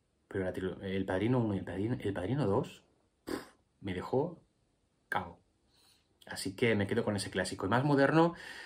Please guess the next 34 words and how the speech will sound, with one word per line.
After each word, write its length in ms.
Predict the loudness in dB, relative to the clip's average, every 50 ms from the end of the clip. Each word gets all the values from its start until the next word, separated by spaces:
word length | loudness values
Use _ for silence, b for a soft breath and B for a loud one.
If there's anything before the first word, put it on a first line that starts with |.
| B B B B B B B _ -4
bueno, 340 | 0 2 4 4 4 4
pues, 400 | 2 2 0 0 0 -2 -4 -4
eh, 200 | -4 -4 -2 -2
la 140 | -4 -4 -2 -2
peli 120 | 0 2
de 80 | 4 4
la 120 | 4 4
que 80 | 2 0
todo 180 | -2 -2 0
el 60 | 0
mundo 180 | 0 0 0 2
habla, 220 | 2 2 0 0
que 80 | -2 -4
es 80 | -6 -4
Parásitos. 640 | -4 -2 -2 -2 -4 -6 -10 -12 -14 -14 -16 -20 _ _ _ _ _ _ _ _ _ _ _ _ _ _ -20
Es 140 | -20 -18 -18
que 600 | -12 -6 -4 -2 -2 -2 -2 -2 -2 -4 -6 -8
esa 640 | -8 -8 -6 -4 -4 -2 -2 -2 -2 -2 -2 -4 -4 -4
peli 200 | -2 0 0 0
es 120 | 0 0
un 200 | -2 -2 -2 0
peliculón. 640 | 0 0 0 -2 -4 -6 -4 -4 -2 -2 -4 -6 -8 -14 _ _ _ _ _ _ -20 -12
A 100 | -6 -4
mí 100 | -2 0
me 100 | 0 0
dejó 500 | 0 -2 -2 0 2 4 4 4 2 -2
loco. 600 | -4 -2 2 6 8 10 8 8 6 -2 -6 -10 B B B B B B B B B B B B B B -12 B
La 220 | 0 2 2 2
vi 200 | 4 4 4 4
en 140 | 4 4 4 6
coreano 640 | 6 8 8 8 8 8 8 8 6 4 4 2 -4 -8
y, 1080 | -10 -10 -6 -4 -4 -2 0 0 0 0 0 0 0 0 -2 -4 -6 -8 -8 -10 -10
y 40 | -10
subtitulada, 680 | -10 -10 -8 -8 -6 -4 -4 -2 -2 -2 -2 -4 -6